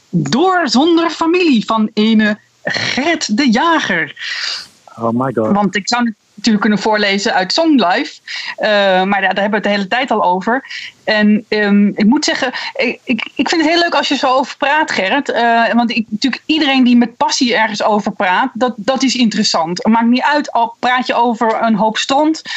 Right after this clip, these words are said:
Speaker 1: Als jij daar met passie over kan praten, eh, dan is het interessant. Alleen het probleem met muziek is dat je ook, je wilt tegelijkertijd wel zien waar de persoon het over heeft. En je kan niet tegelijkertijd praten over muziek en luisteren naar muziek.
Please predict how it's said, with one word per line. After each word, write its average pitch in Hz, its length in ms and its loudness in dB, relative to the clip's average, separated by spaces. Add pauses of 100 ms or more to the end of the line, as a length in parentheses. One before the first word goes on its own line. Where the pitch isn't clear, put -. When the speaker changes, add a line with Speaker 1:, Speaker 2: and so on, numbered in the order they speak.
(160)
Speaker 1:
Als 220 160 0
jij 262 140 2
daar 277 120 0
met 226 220 -4
passie 277 320 0
over 247 160 0
kan 214 160 0
praten, 247 380 -2 (480)
eh, 240 120 -2 (320)
dan 254 360 2
is 226 100 2
het 233 100 -2
interessant. 214 560 0 (320)
Alleen 254 140 0
het 214 100 -2
probleem 277 380 2
met 240 180 0
muziek 233 440 2
is 233 240 0
dat 220 200 -2
je 233 240 -4 (160)
ook, 247 200 -2 (160)
je 233 140 4
wilt 233 220 2
tegelijkertijd 240 540 -2
wel 247 460 2 (340)
zien 262 480 4
waar 254 260 0
de 226 60 -2
persoon 214 340 0
het 208 100 0
over 202 260 0
heeft. 285 240 0
En 220 100 -2
je 214 60 0
kan 226 160 0
niet 311 160 2
tegelijkertijd 285 760 -2
praten 311 460 0
over 214 200 2
muziek 214 380 2
en 247 120 -2
luisteren 302 460 -2
naar 190 160 0
muziek. 175 400 -4